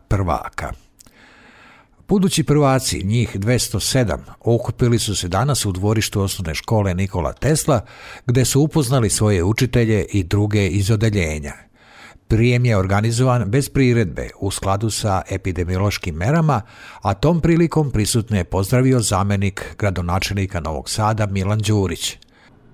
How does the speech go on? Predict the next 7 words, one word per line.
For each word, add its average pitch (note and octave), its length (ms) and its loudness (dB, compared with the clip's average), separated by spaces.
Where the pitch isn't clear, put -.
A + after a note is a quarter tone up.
On C#3 200 4
je B2+ 140 2
prvacima A2+ 560 2
poželeo G#2+ 520 2
srećan G#2 380 0
početak G2 580 -2
školovanja D#3 720 2